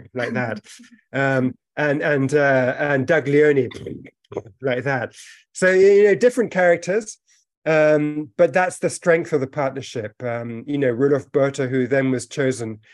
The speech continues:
to be the next leader of Sequoia in America, uh, is a rugby player, uh, South African type of character.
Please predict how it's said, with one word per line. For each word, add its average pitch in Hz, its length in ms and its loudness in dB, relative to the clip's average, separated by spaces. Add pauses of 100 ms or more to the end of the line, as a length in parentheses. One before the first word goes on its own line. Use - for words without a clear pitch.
(300)
to 143 100 -4
be 139 180 0
the 135 120 2
next 170 320 -2
leader 135 500 0
of 123 260 -10
Sequoia 131 640 -4 (420)
in 135 140 0
America, 127 720 -2 (440)
uh, 127 340 -2 (100)
is 139 320 2
a 127 140 2
rugby 135 460 0
player, 135 640 -2 (460)
uh, 123 320 0
South 143 300 -4
African 127 640 -4
type 143 260 -6
of 113 100 -12
character. 117 580 -6